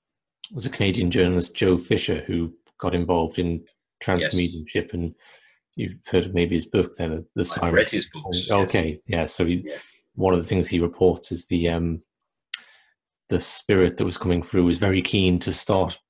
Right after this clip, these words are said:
Speaker 1: people, the people in the groups, to start having sexual relationships with each other and
Speaker 2: Yes.
Speaker 1: sort of, and their partners. He, he came to think that this astral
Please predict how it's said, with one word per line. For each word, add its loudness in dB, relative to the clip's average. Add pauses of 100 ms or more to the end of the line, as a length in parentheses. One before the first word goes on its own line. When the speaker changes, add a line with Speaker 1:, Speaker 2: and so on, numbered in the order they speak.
(180)
Speaker 1:
people, 2 (160)
the -8
people -2
in 2
the 4
groups, 2
to -4
start 0
having 0
sexual 0
relationships -2
with -8
each -6
other -4
and -2
Speaker 2:
Yes. -4
Speaker 1:
sort -12
of, -10
and -2
their 0
partners. 0
He, -4
he -8
came 0
to -14
think -4 (680)
that -8
this -4 (440)
astral -4